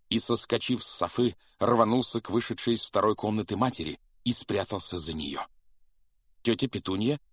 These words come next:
в свою очередь, шагнула за спину дяди Вернона и пугливо пригнулась, словно надеялась, что за мужем её не будет видно.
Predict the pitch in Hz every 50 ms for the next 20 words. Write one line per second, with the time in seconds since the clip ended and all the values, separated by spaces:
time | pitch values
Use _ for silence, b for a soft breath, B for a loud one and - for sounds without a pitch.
0 | _ - - - 117 120 113 104 95 92 104 - - 123 123 143 - - - 113
1 | 82 82 90 92 104 113 104 120 127 - - - 85 90 107 110 101 92 85 85
2 | 131 143 160 151 110 - 71 - - - - - - - - - - - - 113
3 | 120 - - 120 113 82 90 101 123 123 123 131 - - 127 139 120 107 120 123
4 | 95 80 73 71 - - - b b b b b - - - 101 85 87 87 87
5 | 85 78 80 104 113 113 107 101 92 - - - - - - - 113 104 87 85
6 | 101 87 87 101 113 107 110 113 98 87 87 80 82 95 95 - 104 110 98 85
7 | 90 87 92 107 - - 80 78 78 - - - -